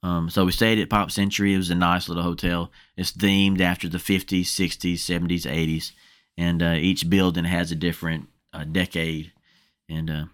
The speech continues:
it was nice. It was a nice hotel. Um, it was, you could tell it was kinda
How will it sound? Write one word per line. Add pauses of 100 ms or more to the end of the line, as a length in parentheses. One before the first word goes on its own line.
it
was
nice.
It
was
a
nice
hotel. (340)
Um, (640)
it
was,
you
could
tell
it
was
kinda